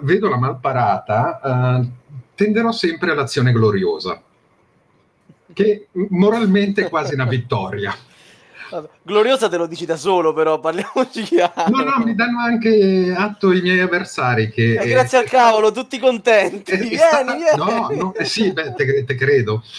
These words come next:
Speaker 1: Fa, no, effettivamente è stata un'azione idiota, però è stata quella che ha dato il sale alla partita, per cui ce la ricorderemo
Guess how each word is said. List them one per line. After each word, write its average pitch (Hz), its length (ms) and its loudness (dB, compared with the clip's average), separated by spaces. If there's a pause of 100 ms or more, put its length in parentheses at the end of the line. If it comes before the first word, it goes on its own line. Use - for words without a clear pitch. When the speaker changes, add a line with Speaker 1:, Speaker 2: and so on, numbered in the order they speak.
(220)
Speaker 1:
Fa, 180 180 -4
no, 185 220 2
effettivamente 196 640 0
è 147 60 -4
stata 175 240 -4
un'azione 165 340 -2
idiota, 185 720 0
però 233 440 -2
è 143 100 -4
stata 170 320 -6
quella 147 220 -2
che 135 80 -2
ha - 20 0
dato 117 220 0
il 117 80 -2
sale 107 240 -2
alla 107 120 -2
partita, 117 460 -4
per 139 220 -2
cui 117 120 0
ce 113 120 -2
la 113 100 2
ricorderemo 98 880 -2